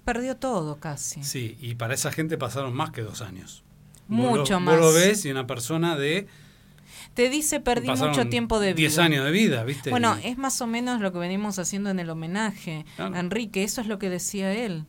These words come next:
Speaker 2: Sí.
Speaker 1: "Para mí me pasaron muchísimos años", el entorno por lo menos es lo que manifiesta.
Speaker 2: Claro.
Speaker 1: "Se me pasaron
Speaker 2: Bueno, yo, yo
Speaker 1: muchísimos
Speaker 2: con Enrique,
Speaker 1: años".
Speaker 2: en-, Enrique tiene la edad de mi padre. Eh, mi
Speaker 1: Claro.
Speaker 2: padre, eh, eh, tiene,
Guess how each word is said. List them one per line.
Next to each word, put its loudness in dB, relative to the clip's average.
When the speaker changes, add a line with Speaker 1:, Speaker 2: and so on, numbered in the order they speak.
Speaker 2:
Sí. -14
Speaker 1:
"Para -2
mí -2
me -4
pasaron -4
muchísimos -4
años", -6
el -4
entorno 0
por -8
lo -8
menos -8
es -8
lo -6
que -10
manifiesta. -8
Speaker 2:
Claro. -10
Speaker 1:
"Se -6
me 0
pasaron 0
Speaker 2:
Bueno, 0
yo, 4
yo 2
Speaker 1:
muchísimos 0
Speaker 2:
con 8
Enrique, 4
Speaker 1:
años". 0
Speaker 2:
en-, -4
Enrique 0
tiene 4
la 4
edad 4
de 0
mi 0
padre. -4
Eh, -18
mi -4
Speaker 1:
Claro. 6
Speaker 2:
padre, -10
eh, -16
eh, -12
tiene, -4